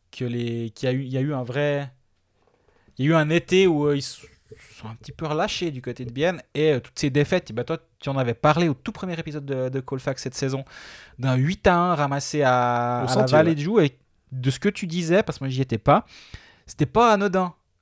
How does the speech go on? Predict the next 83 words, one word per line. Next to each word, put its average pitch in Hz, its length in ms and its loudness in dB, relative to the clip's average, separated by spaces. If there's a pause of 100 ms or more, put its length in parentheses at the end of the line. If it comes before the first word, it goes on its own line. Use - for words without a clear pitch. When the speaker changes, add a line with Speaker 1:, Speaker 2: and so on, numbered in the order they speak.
(140)
Speaker 1:
euh, 127 380 0
dans 139 200 -2
les 147 440 -2
esprits, 175 500 -4 (140)
notamment 151 400 0
Gaëtan, 151 340 2
à 143 80 0
qui 139 120 -14
t'as 139 120 -2
parlé 139 180 2
à - 20 4
la 135 100 2
fin 143 140 -6
du 143 80 -6
match, 143 320 0 (400)
qui - 80 -6
était - 120 -2
un 175 140 2
peu, 170 280 0
euh, 127 460 2
Speaker 2:
Ah, 123 60 4
il 123 60 4
était 123 160 0
au 104 40 0
fond 233 140 0
du 240 100 4
bac, 117 220 2
hein. 113 60 -4
Speaker 1:
Voilà, 147 260 4
alors 135 340 0
que 135 200 -4
normalement, 139 340 -4
on 147 60 -4
a 120 80 -2
tendance 143 280 -12
à 131 80 -4
dire, 131 260 -8
et 113 120 -8
peut-être - 400 -12
à 117 100 -6
tort, 190 280 0
hein, « 127 120 -4 (640)
Ouais, 143 140 -2
ouais, 143 160 -2
c'est - 240 -4
bon, 151 240 -2
c'est, 120 260 -8
c'est - 160 -6
de 123 60 -6
l'é-, 131 280 -4
c'est - 360 -10
de 139 80 0
l'amical, 156 560 0
c'est - 80 -4
Speaker 2:
Ouais, 165 80 8
Speaker 1:
de 190 40 6
la - 60 0
préparation. » 156 380 2
Speaker 2:
sauf - 100 -2
que 180 60 4
c'était 160 140 4
la 135 80 4
troisième 190 500 2
défaite 180 480 4
où 143 160 0
la, 131 160 6
de, 131 220 4
de, 147 240 0
en 135 240 0
très 214 180 -2
peu 196 160 2
de - 60 0
temps, 180 240 2
puis 143 120 -2
il - 20 0
était 131 120 -2
là, « 123 160 -6
Ouais, 156 120 -4
encore 160 260 -2
une 156 100 0
défaite. » 143 460 0
Puis, 165 100 -6
on... 139 100 -4